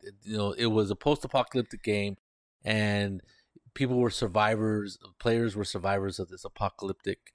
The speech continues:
event. And it, it, depending on the edition, the apocalyptic event was different. But no matter what, people had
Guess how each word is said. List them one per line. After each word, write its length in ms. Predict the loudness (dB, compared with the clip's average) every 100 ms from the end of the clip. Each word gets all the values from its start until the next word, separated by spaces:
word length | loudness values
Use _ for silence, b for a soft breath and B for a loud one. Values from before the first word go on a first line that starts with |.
| _
event. 540 | -6 0 0 0 -6 -20 _ _ _ _
And 300 | -2 0 2
it, 120 | 2 0
it, 180 | -2
depending 560 | -2 -2 0 0 2 2
on 160 | 2 2
the 400 | 0 0 -2 -4 _ -12
edition, 720 | -4 -2 0 -2 -2 -4 -10 _ -6
the 80 |
apocalyptic 600 | -4 -4 -6 -6 -8 -10
event 220 | -8 -8 -8
was 380 | -8 -10 -12 -20 _
different. 320 | 0 0 -2 -10 _ _ _ _ _ 0
But 200 | 2 4
no 60 | 6
matter 220 | 8 8
what, 380 | 8 6 4 -2 _ _ _ -8
people 320 | -4 0 0
had 640 | 2 2 4 4 2 0